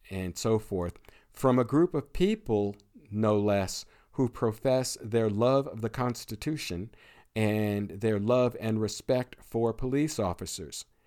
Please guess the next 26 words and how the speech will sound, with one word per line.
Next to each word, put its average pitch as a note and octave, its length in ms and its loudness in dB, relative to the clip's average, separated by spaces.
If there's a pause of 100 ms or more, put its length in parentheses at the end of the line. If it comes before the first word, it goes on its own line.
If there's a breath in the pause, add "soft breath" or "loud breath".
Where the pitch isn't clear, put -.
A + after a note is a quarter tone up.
(540)
They A2+ 120 4
showed C#3+ 300 4
that C3 200 4
respect A2+ 560 -2 (260 soft breath)
by G#2 120 0
putting A#2+ 280 0
a G2+ 80 0
hundred B2+ 300 0
and G#2+ 100 -2
forty A#2+ 480 2
of G2+ 240 -2
them F#2+ 320 0 (420 loud breath)
in G#2 520 0 (220)
a F#2 80 -6
hospital, F#2+ 800 -2 (320 soft breath)
putting G#2 300 0
two D#3+ 320 2
of A2 140 0
them F#2+ 340 0 (340 loud breath)
in G2+ 480 0
the F2+ 80 -2
morgue, F#2 540 2 (1000)
uh, G2 420 -2 (180)
and, G#2 540 0
you A2 100 -4
know, F#2 260 -4